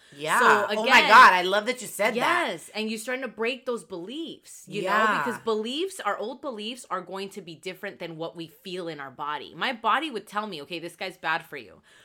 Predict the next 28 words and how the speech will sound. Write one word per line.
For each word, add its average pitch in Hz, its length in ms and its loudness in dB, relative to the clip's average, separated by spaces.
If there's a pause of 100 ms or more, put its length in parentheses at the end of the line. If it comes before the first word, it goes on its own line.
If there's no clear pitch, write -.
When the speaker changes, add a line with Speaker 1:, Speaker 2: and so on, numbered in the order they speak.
(140)
Speaker 2:
But 220 140 0
my 220 120 2
belief 226 380 0
system 226 400 -8
was 202 180 -4
like, 196 220 -6
"Oh, 294 100 -2
no, 330 220 -4
but 220 180 -8
if 220 180 -8
he 254 120 -10
yells 247 320 -6
at 240 80 -10
me 226 140 -10
and 202 100 -12
treats 254 220 -10
me 240 100 -12
like 214 160 -8
garbage, 214 520 -4
oh, 262 120 -8
well, 247 180 -8
that's 262 220 -6
normal 285 320 -4
'cause 180 160 -12
that's 202 180 -4
what 240 100 -8
I 240 60 -6
saw." 240 360 -4